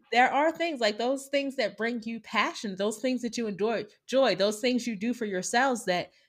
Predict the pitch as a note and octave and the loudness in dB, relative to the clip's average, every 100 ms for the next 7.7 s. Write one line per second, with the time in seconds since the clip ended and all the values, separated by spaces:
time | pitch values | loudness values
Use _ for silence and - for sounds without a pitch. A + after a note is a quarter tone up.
0 | _ G3+ A3 A3 A3 A#3+ G3+ - F3 F3 | _ -6 -4 -2 -2 0 -2 0 -2 0
1 | G3+ A#3+ F3 F3 F3 E3+ - _ _ _ | 0 2 -2 2 2 2 -2 _ _ _
2 | - G#3 B3 G#3 G#3 G3 F#3 G#3 G#3 G#3 | 0 2 4 2 0 -2 -2 -2 -6 -2
3 | G3 G3 G3 F3+ B3+ F#4 D#3+ C#3 F3 G#3+ | -2 -2 -2 2 2 0 -2 -2 0 2
4 | G3 G3+ C4 G#3 A#3 D4 D4+ C4+ G#3 D4 | 2 0 -4 -2 0 2 0 -2 -2 -2
5 | E4+ A3 F3 - B3+ C#4 - F3+ F#3 F3+ | -2 -4 -6 -6 -4 -4 -2 -2 -2 -4
6 | E3 E3+ A3+ B3 - E3+ E3 G#3 G#3 F3 | -8 -4 -2 -2 -6 -8 -4 -2 -2 -6
7 | F#3 - G3+ G#3 G3 F3 - | -8 -2 -2 0 -4 -6 -8